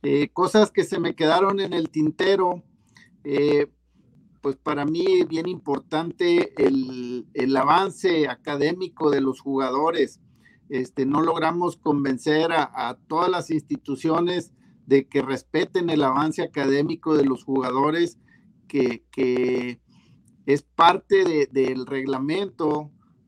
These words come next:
de, de la unefa el hecho de que tú tienes que ir avanzando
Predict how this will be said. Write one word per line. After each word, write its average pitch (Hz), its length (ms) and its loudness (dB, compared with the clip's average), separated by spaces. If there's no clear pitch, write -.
de, 117 460 -6
de 127 160 -2
la 135 160 2
unefa 156 540 2
el 147 140 4
hecho 147 300 0
de 160 200 -2
que 127 540 -2
tú 156 120 -2
tienes 165 420 -4
que 156 140 0
ir 156 160 4
avanzando 143 880 0